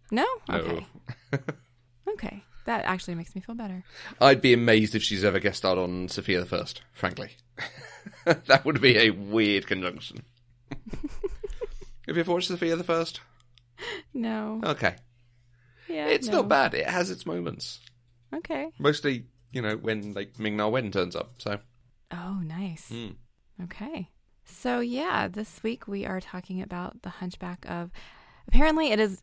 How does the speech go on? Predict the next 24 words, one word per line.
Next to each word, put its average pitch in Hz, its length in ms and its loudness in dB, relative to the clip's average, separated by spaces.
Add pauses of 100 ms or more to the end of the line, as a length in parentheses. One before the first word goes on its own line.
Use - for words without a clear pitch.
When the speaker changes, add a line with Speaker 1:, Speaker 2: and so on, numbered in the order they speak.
(140)
Speaker 1:
Notre 196 360 0
Dame. 180 400 -4
Speaker 2:
<laughs> - 40 -6
Notre - 280 6
Dame, 110 320 8
yeah. 101 200 2 (460)
<laughs> - 460 -4
Speaker 1:
Even 190 280 -4
though 180 360 0
I 175 200 2
am 175 640 -4
from 170 380 -4
the 180 180 -4
American 165 360 -4
South, 170 320 -6
where 165 120 -4
I've 165 120 -4
<laughs> 196 80 2
always 202 280 2
heard 175 180 -2
it 156 180 -2 (160)
Notre 165 360 -4
Dame. 170 420 0
<laughs> - 40 -6